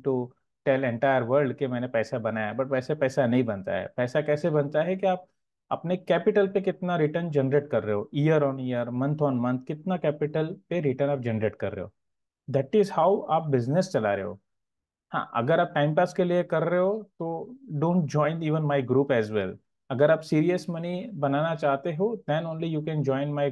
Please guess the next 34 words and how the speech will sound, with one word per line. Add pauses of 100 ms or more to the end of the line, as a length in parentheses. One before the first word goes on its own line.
group,
private
group। (520)
So (200)
you,
I, (160)
I'll
give
you
the (160)
lots
of, (100)
uh,
different
ideas (180)
on (140)
investment,
on
in
trading (100)
and
everything। (1500)
ठीक
है,
so (320)
that's,
uh,
just
wanted
to (300)
share,
uh,
the (100)
quick